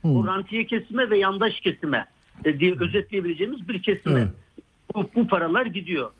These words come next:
Speaker 2: Yani çalışan başına eğer hiç olmazsa, hiç olmazsa iki yıl önceki ücretliler milli gelirden iki yıl önceki payını korumuş olsalardı bugün ortalama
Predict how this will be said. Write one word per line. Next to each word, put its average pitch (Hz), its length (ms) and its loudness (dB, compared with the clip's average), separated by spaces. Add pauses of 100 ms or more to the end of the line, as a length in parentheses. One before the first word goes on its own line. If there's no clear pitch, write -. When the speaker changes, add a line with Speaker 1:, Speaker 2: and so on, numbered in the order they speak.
(160)
Speaker 2:
Yani 196 200 -2
çalışan 208 480 0
başına 156 420 0
eğer 220 300 2 (340)
hiç - 180 -6
olmazsa, 233 520 2 (100)
hiç 320 220 2
olmazsa 294 420 0
iki 208 360 -6
yıl 330 180 4
önceki 165 720 0 (380)
ücretliler 202 680 0
milli 196 360 0
gelirden 196 400 2
iki - 200 -2
yıl 349 80 2
önceki 190 340 0
payını 196 340 0
korumuş 208 380 0
olsalardı 151 640 2 (200)
bugün 202 400 2
ortalama 180 720 -2